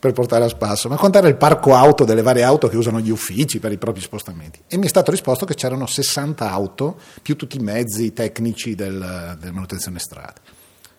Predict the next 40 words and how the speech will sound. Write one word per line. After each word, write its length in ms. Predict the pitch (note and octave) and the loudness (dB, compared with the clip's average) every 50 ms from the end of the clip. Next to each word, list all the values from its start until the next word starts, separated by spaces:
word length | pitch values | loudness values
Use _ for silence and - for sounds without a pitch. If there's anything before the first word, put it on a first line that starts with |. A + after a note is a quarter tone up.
| _ _ _ | _ _ _
La 80 | F#2 | -12
nostra 220 | G2 F2 - D#2+ D2+ | -12 -12 -12 -16 -18
è 20 | |
una 100 | D2 D2 C#2+ | -18 -20 -18
provincia 520 | - D#2+ D2 C#2+ D#2+ F#2+ F#2 - - D#2+ | -18 -18 -18 -16 -14 -14 -12 -12 -12 -14
non 260 | - D#2 D2+ C#2 E2 E2+ | -14 -14 -16 -14 -10 -8
grande, 420 | F#2+ - E2 C#2 C2 E2+ D#3+ G3 | -8 -6 -6 -8 -6 -4 -4 -4
ma 80 | D3 F2 | -4 -6
sessanta 480 | - - - - F2 E2+ F#2 - B2 E2 | -8 -8 -8 -8 -8 -8 -6 -6 -6 -6
auto 260 | D2 E2 F2 - B2 | -8 -6 -6 -6 -6
per 160 | G#2 G2+ C#2 | -6 -8 -10
noi 160 | D#2+ F#2 F#2+ | -10 -10 -10
erano 280 | F2+ E2+ E2 D#2 D#2 E2+ | -10 -10 -12 -14 -16 -16
già 140 | - - - | -16 -18 -16
tante, 420 | - G#2+ G2+ F#2 E2 D#2 - D#2 | -14 -12 -12 -12 -12 -14 -16 -18
insomma. 320 | D2 - - - C#2+ - _ _ _ _ _ - - - - - _ _ _ _ _ _ _ | -18 -18 -18 -18 -18 -20 _ _ _ _ _ -20 -20 -20 -20 -20 _ _ _ _ _ _ _
È 100 | - B2+ | -6 -6
una 140 | F#2 E2 - | -6 -6 -6
flotta 300 | - A2+ G#2 - - F2 | -4 -4 -4 -4 -6 -8
aziendale. 540 | D#2+ F2+ F2 E2+ G#2+ C#3+ C3 G#2+ - - - - _ _ _ _ _ _ _ _ _ _ _ _ _ _ _ _ _ - | -8 -8 -8 -6 -6 -4 -4 -4 -6 -10 -14 -20 _ _ _ _ _ _ _ _ _ _ _ _ _ _ _ _ _ -8
Ho 100 | E3 D#3+ | -8 -4
chiesto, 300 | - D#3+ C3 B2 - C#4 | 0 2 2 2 2 0
ho 40 | B3 | -2
detto, 220 | C#3+ A#2 - A#2+ | -2 0 0 0
la 60 | A2+ | 0
prima 200 | A2+ C#3 D#3 C3 | 0 2 2 4
cosa 160 | A#2 C3+ C3+ D#3 | 4 4 4 4
che 60 | A3 | 2
ho 60 | - | 0
detto: 240 | B2 G#2 G#2 - G#3 | 0 -2 -4 -4 -4
"Beh, 200 | G#3+ A2 F#2+ - - | -6 -8 -10 -10 -14
scusa, 320 | - - E3+ D3 B2+ G2 | -10 -6 -4 -4 -4 -6
perché 180 | - B2 A#2 D#3 | -6 -6 -6 -4
non 80 | F3+ D#3+ | -4 -2
facciamo 300 | - - - D3 D3+ C#3+ | -4 -4 -4 -4 -2 -2
il 80 | C3 | -2
noleggio 380 | B2+ B2+ B2 B2+ C3 B2 A#2+ B2+ | 0 0 0 0 0 2 2 2
a 20 | |
lungo 260 | A#2+ B2+ B2+ A2 A2+ | 2 2 0 0 -2
termine?" 1200 | - - G#2+ G2+ G2 F2+ G2 F#2+ F#2 F#2 F#2 F#2 F2 D#2+ E2 F2 E2 D#2+ E2 D#2 D2 D2+ E2 E2+ | -2 -2 -4 -4 -4 -6 -6 -6 -6 -8 -8 -10 -12 -12 -12 -14 -14 -14 -16 -18 -18 -18 -20 -20